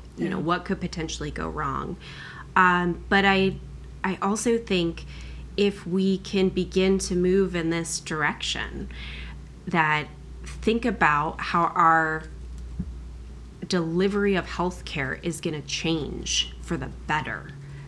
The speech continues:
Speaker 1: as we move to lower carbon ways of providing that care. And so I've seen some really exciting research come out of, um,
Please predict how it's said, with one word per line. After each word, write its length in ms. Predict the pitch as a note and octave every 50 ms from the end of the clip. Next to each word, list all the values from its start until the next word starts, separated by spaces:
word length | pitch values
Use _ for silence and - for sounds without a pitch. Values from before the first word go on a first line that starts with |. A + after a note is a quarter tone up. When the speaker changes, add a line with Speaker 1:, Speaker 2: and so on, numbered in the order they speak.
| - - -
Speaker 1:
as 400 | - E3 E3 D#3+ E3 D#3+ - - -
we 340 | E3+ D#3+ D#3 D#3 D3+ D3+ - - -
move 480 | - E3 E3+ E3+ E3+ E3+ D#3+ D#3+ E3 -
to 140 | - - D#3+
lower 320 | D3+ D3+ D3 D3 D3 D3
carbon 720 | - - - - D#3 C#3+ C#3 - C3+ B2 B2 B2+ B2+ C#3+ - - - - - - - - - - - -
ways 380 | - D3 D#3+ D3+ D3 D3+ D3 -
of 180 | - - - -
providing 460 | - F3+ D3 C#3 C3 B2+ - - C#3
that 200 | - - - -
care. 400 | - - - - - - - - -
And 220 | - F3 E3 E3
so 120 | E3+ E3+ D#3+
I've 160 | D3+ D#3 F3
seen 420 | - - - G#3 G#3 G3+ G3+ G3+ G3
some 420 | G3 - F#3+ F3+ F3 E3 E3+ F3 - - - - - - -
really 260 | - F3+ F#3 F#3 F3+
exciting 420 | E3+ E3 - - D#3 D3+ D3 D3+ D#3
research 540 | E3+ G3 G#3 G3+ - G3 F3+ F3 F3 - -
come 240 | - - E3 D#3 C#3+ -
out 260 | - D3 D3 D3 - -
of, 340 | D#3 D3+ D3+ C#3+ C#3+ - - -
um, 520 | - D3 C#3 C3+ C3+ C3+ D3 D3+ - F3